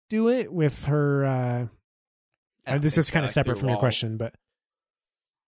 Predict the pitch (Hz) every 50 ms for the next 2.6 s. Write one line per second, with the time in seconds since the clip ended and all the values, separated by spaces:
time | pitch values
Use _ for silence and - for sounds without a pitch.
0 | _ _ _ _ _ _ _ _ _ _ - 147 139 151 175 180 180 156 - -
1 | 160 - - 139 120 - - 143 139 131 123 127 135 131 120 123 117 - - 127
2 | 120 117 117 117 117 117 113 113 110 110 110